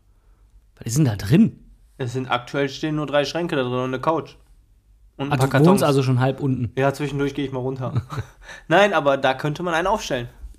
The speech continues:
Speaker 2: Dann müssen wir uns einen kaufen. Ich hab letztens gesehen, die werden, ähm, die Tische da von, äh, Leon hat es das, ne?
Speaker 1: Mhm.
Speaker 2: Ja.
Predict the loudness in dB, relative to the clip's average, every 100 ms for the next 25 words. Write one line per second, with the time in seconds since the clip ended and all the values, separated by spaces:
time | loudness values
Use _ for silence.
0 | -4 -2 -2 -4 -4 -2 -2 2 2 2
1 | -8 -16 -20 -20 -20 -20 _ _ -20 -20
2 | _ -20 -20 -20 _ 0 4 2 2 -4
3 | -4 -2 0 0 0 0 -2 -4 -4 -4
4 | -6 -6 -6 -2 -2 -2 -6 -6 -8 -10
5 | -12 -10 -6 -6 -6 -8 -10 -16 -16 -2
6 | 4 6 4 0 -4 -6